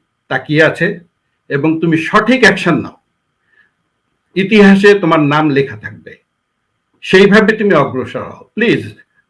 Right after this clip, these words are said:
তোমার আত্মীয় আমি রেসপেক্ট করি, আমি অনেক রেসপেক্ট করি, কিন্তু সব সিদ্ধান্ত কি সঠিক হচ্ছে? এতগুলো মানুষের আমি রক্তের উপরে কি আমি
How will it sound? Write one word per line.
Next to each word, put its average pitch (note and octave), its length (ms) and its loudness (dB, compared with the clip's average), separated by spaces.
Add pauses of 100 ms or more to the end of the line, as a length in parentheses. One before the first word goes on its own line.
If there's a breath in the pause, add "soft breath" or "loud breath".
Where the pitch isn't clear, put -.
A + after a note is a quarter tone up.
(120)
তোমার G#3 260 2
আত্মীয় F3 400 2
আমি E3+ 260 2
রেসপেক্ট G3+ 540 0
করি, A#2 240 -6
আমি D3+ 220 -2
অনেক F#3+ 300 2
রেসপেক্ট - 400 -8
করি, A2 200 -12
কিন্তু E3 480 -4 (120)
সব E3 320 -8 (120)
সিদ্ধান্ত E3+ 480 -6
কি E3 140 -10
সঠিক A#3 380 -6
হচ্ছে? B3 300 -12 (440)
এতগুলো F3+ 400 -2
মানুষের F3+ 640 0 (280)
আমি E3 260 0
রক্তের D#3+ 640 0
উপরে F#3+ 340 2
কি F#3+ 120 -4
আমি F3+ 360 0